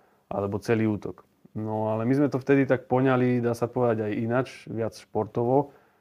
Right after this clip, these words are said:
že sme, že sme ch-, si dali nejakú zimnú prípravu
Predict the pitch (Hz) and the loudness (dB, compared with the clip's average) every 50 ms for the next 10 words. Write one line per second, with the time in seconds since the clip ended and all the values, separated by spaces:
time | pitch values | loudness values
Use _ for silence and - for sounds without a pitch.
0 | _ _ - 107 98 101 110 113 120 117 113 113 113 113 110 110 110 110 110 - | _ _ -8 -6 -2 -2 -2 0 0 0 0 -2 -2 -2 -2 0 0 -2 -2 -4
1 | - 107 98 104 107 104 104 110 113 110 107 - - - - _ _ _ _ _ | -4 -6 -4 -4 -4 -4 -4 -4 -6 -6 -8 -10 -16 -20 -20 _ _ _ _ _
2 | - - - 110 113 110 110 107 107 107 110 107 107 110 110 107 107 107 - - | -20 -10 -8 -6 -4 -2 -2 -4 -2 0 2 2 2 2 0 -2 -2 -4 -4 -6
3 | 104 98 110 113 110 104 98 - 110 113 - - 127 131 135 139 151 156 | -6 -4 -4 -4 -4 -4 -6 -6 -6 -6 -2 2 2 2 4 4 2 0